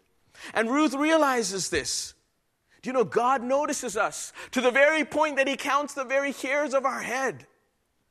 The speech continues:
Ask your husband or your wife today, "Honey, do you know how many hairs I have on my head?"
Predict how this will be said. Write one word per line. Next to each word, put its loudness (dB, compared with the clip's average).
Ask 0
your 4
husband 2
or 2
your 4
wife 2
today, 0
"Honey, -2
do -8
you -6
know -4
how -4
many -6
hairs -8
I -8
have -10
on -14
my -12
head?" -14